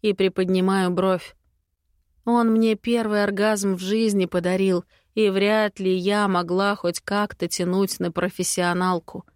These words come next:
Злиться начинаю. Не понимаю, к чему тогда был весь этот фарс, если Александр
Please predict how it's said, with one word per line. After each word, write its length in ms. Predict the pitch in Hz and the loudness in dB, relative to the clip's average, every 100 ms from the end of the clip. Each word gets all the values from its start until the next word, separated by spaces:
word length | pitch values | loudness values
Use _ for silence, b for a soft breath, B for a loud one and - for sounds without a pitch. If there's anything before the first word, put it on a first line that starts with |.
| _ _ _ - | _ _ _ -4
Злиться 540 | 202 196 196 - 180 | 0 2 2 0 -2
начинаю. 680 | 170 165 185 180 180 170 175 _ _ _ - | -2 -2 -4 -2 -2 -4 -8 _ _ _ 0
Не 160 | 233 | 0
понимаю, 760 | 214 226 214 202 220 220 180 - B B | 2 0 2 2 2 2 0 -4 B B
к 80 | - | -6
чему 440 | - 233 214 233 | 0 2 2 2
тогда 380 | 214 185 180 196 | 0 -4 -2 -2
был 340 | 175 202 214 | 0 0 2
весь 360 | 175 190 214 - | 0 0 0 0
этот 220 | 196 190 | -4 -4
фарс, 520 | - 196 208 202 - - B B | -6 -2 -2 -2 -6 -10 B B
если 360 | 208 202 202 | -2 0 0
Александр 840 | 196 190 185 - 202 208 190 185 | 0 0 -2 -2 -2 0 0 -2